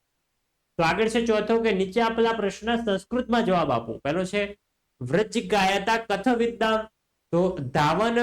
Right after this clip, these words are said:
કૃદંત, કૃદંત ચલેનેહ ખેલેહ વ્રજ ગાયતા વિંદામ. આગળ જઈએ બીજો કે કુસુમેહ કમ અર્વાચ અચરવામ. તો આવશે કુસુમેહ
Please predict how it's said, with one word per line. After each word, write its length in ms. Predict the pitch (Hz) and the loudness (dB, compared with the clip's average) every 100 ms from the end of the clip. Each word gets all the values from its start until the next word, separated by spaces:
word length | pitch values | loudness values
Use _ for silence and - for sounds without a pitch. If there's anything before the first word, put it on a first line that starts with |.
| 226 - | 0 -2
કૃદંત, 500 | 196 190 226 190 220 220 220 - - | 0 2 0 -2 0 0 -2 -10 -6
કૃદંત 420 | 196 214 240 - _ _ _ | -2 0 0 -4 _ _ _
ચલેનેહ 540 | 196 208 233 226 214 220 226 - | 0 2 2 2 0 -2 -4 -4
ખેલેહ 400 | 190 190 220 202 196 160 | 0 2 2 0 -2 -2
વ્રજ 260 | 175 185 180 202 180 | -2 -2 -2 -2 0
ગાયતા 500 | 151 147 147 190 226 - 139 | 2 2 0 0 -2 -6 -6
વિંદામ. 480 | 131 160 143 110 95 - _ _ _ _ - | -4 -2 -2 -4 -6 -12 _ _ _ _ -8
આગળ 260 | 165 233 233 | 0 0 2
જઈએ 120 | 247 240 | 2 2
બીજો 240 | 220 247 247 | 0 0 0
કે 80 | 233 214 | -2 -4
કુસુમેહ 500 | 196 269 247 262 262 262 - _ - | -4 0 2 2 2 -2 -10 _ -2
કમ 140 | 262 262 233 - | 0 0 -2 0
અર્વાચ 340 | 202 214 208 202 190 - _ _ _ _ _ _ _ _ _ _ _ _ - | 2 2 0 -2 -6 -10 _ _ _ _ _ _ _ _ _ _ _ _ -10
અચરવામ. 500 | 180 220 208 196 202 202 - | -4 0 2 2 0 -2 -2
તો 40 | |
આવશે 240 | 190 190 240 - | -2 0 -2 -2
કુસુમેહ 580 | 208 190 254 233 226 | -4 -2 0 2 2